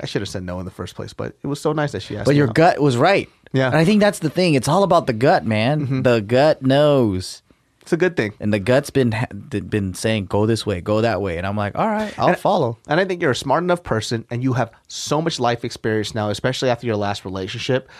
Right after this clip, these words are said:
Speaker 1: I think you have a really good gut feeling about things now. And even if it does fail, it's not gonna be catastrophic now.
Speaker 2: Yeah.
Speaker 1: Right? So you have a good, like, relationship dating, like, barometer. You know where you're going.
Speaker 2: Yeah.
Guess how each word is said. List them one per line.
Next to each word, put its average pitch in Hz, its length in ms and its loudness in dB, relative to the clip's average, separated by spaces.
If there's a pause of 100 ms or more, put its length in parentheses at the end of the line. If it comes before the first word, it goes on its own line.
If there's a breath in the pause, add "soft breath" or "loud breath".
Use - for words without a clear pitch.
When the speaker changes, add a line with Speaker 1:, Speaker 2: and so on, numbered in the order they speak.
(140 loud breath)
Speaker 1:
I 117 100 -2
think 135 320 -4
you 123 140 0
have 113 200 -2
a 107 60 0
really 117 380 0
good 113 320 -4
gut 110 200 -2
feeling 107 300 -6
about 104 300 -4
things 107 240 -6
now. 127 240 0
And 117 100 -6
even 180 180 0
if 170 120 -2
it 110 160 -2
does 113 240 -2
fail, 147 240 0
it's 110 120 -4
not 135 160 -2
gonna 113 140 -4
be 104 280 -8 (160)
catastrophic 101 680 -8
now. - 200 -14 (720 soft breath)
Speaker 2:
Yeah. 147 220 2 (220)
Speaker 1:
Right? 113 300 -2
So - 140 -4
you 127 180 2
have 143 380 0
a 117 120 -2
good, 120 460 -2
like, 98 360 -4 (100)
relationship 107 960 -2
dating, 107 340 -2
like, 95 240 -6
barometer. 87 540 -4
You 95 160 -6
know 107 160 -2
where 95 180 -6
you're 90 140 -12
going. 87 320 -12 (380)
Speaker 2:
Yeah. 131 320 2